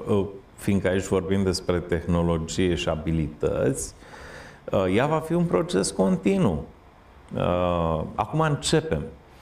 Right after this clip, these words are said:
Și prima etapă e de a avea,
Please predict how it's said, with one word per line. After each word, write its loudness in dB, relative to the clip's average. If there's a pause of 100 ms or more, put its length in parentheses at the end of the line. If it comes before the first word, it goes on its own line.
(280)
Și 4
prima 2
etapă 2
e 4
de 2
a 0
avea, 0